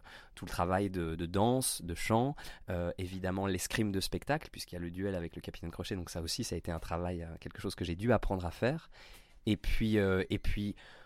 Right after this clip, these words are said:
le corps, c'est-à-dire, euh, Peter Pan, voilà, il a l'allure de, enfin, c'est quelqu'un de, de très, donc, voilà, donc avoir la, la, la légèreté,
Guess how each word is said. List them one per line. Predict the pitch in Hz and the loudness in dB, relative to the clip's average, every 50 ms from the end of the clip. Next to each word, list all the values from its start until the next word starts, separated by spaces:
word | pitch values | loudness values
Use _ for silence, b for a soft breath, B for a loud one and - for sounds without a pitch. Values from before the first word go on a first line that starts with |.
| b b - | b b 0
le | 104 110 120 | 4 4 4
corps, | 120 - - 151 190 185 156 - - | 6 8 10 12 12 12 10 8 4
c'est-à-dire, | - - 107 95 107 131 131 117 | 2 2 2 4 4 4 4 6
euh, | 107 101 95 95 92 90 90 90 | 4 4 4 2 0 -2 -4 -6
Peter | - - - 101 - - | -8 -8 -8 -6 0 2
Pan, | 131 131 | 2 2
voilà, | 123 127 143 139 | 4 4 2 2
il | 113 95 90 95 | 2 0 0 0
a | 90 | 0
l'allure | 90 92 92 95 113 120 117 107 | 0 0 -2 0 0 -2 -2 -2
de, | 98 95 | -2 -4
enfin, | 90 - 101 87 | -4 -2 -4 -4
c'est | - - | -4 -2
quelqu'un | - 104 92 90 - 123 117 | -4 -4 -2 0 0 0 2
de, | 98 92 | 0 0
de | 90 90 | -2 -4
très, | 90 - - 98 | -4 -4 -6 -6
donc, | 90 104 131 117 | -4 -4 -4 -4
voilà, | 120 113 92 85 | -4 -4 -4 -4
donc | 87 87 87 90 90 87 - - | -4 -6 -8 -8 -8 -8 -6 -4
avoir | - 95 90 101 117 113 | -2 0 2 4 4 4
la, | 107 92 90 85 - | 4 4 2 0 0
la, | 98 92 90 - | -2 -4 -4 -4
la | - 92 92 | -4 -4 -2
légèreté, | 92 107 117 110 120 110 - - - 117 131 | 2 2 4 4 2 2 0 0 2 2 2